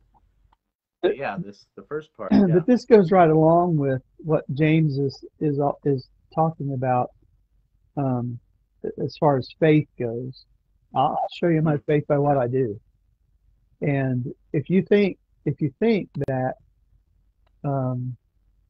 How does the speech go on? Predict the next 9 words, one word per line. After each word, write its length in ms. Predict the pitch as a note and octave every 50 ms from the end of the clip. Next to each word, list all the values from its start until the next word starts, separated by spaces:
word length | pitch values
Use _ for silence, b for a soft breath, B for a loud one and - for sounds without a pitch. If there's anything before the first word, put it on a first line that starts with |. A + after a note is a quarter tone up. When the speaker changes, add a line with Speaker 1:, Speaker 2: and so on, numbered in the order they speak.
| _ _ _ -
Speaker 2:
you're 140 | D#3 E3 D#3+
just 240 | E3 F3 D#3+ - -
going 220 | F3+ F3+ E3+ D#3+
to 60 | D3+
bring 340 | C3+ B2+ D#3+ D#3+ D#3+ D#3+ D3 -
to 100 | D3+ C3+
God, 600 | B2+ D3 D3 D3+ D3+ C#3+ C#3 C3+ C3 B2+ B2 B2 - _ _ _ _ _ _ _ _ _ _ _ _ _ _ _ _ _ _ _ _ _ _ _ _ _ _ _ _ -
uh, 280 | C#3 C3 C3 B2+ C3 C3 B2+ B2+ B2+ _ _ _ _ _ _ _ _ _ _ _ _ _ _ _ _ _ _ _ _ -
uh, 100 | -